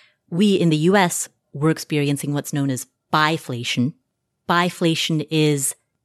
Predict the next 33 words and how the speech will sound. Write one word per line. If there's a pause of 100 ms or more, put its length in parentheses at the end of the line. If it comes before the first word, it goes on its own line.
(180)
an
example (320)
of
the
Cantillon
effect, (440)
and
it
happens
when
there's (400)
strong
demand
for
certain
types
of
assets
and
weak
demand
for
others, (440)
causing (260)
prices (220)
in
one
sector
of
the
economy
to
rise